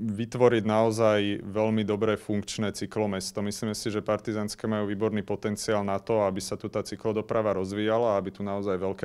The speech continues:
percento, e, obyvateľov jazdilo na bicykli.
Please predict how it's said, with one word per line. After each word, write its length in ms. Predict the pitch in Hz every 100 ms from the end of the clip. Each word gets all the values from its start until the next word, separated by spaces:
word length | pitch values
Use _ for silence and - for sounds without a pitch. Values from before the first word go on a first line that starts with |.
| 101
percento, 560 | 98 - 98 95 98
e, 720 | 92 - - - - - _ 101
obyvateľov 960 | 92 92 78 98 104 101 - 107 98 92
jazdilo 320 | 98 110 110
na 160 | 98 98
bicykli. 720 | 113 - 131 - 139 131